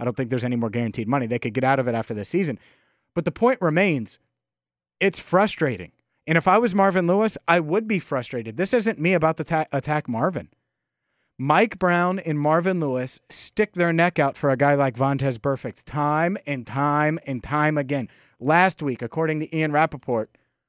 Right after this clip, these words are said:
Mike Brown has to go to the league and say, "Come on, please do not suspend Vontez Burfict." He, he, literally, that, that was reported. He's a headache.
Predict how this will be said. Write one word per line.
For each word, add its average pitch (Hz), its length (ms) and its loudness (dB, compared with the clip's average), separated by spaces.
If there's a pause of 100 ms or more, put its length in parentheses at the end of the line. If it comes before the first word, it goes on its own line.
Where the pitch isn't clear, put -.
(320)
Mike 165 260 0
Brown 165 240 0
has 156 220 -2
to 151 100 -8
go 170 360 2
to 196 120 0
the 165 120 0
league 139 520 -2 (1000)
and 143 140 -4
say, 147 160 0
"Come 160 240 -2
on, 110 160 0
please 165 240 0
do 135 100 -6
not 135 280 -6
suspend 131 520 -4
Vontez 117 380 -4
Burfict." 92 360 -14 (300)
He, 165 200 0
he, 180 60 -2
literally, 202 600 4 (120)
that, 190 200 2
that 214 280 2
was 233 180 2
reported. 190 640 0 (1300)
He's 170 220 -2
a 180 60 2
headache. 156 520 -4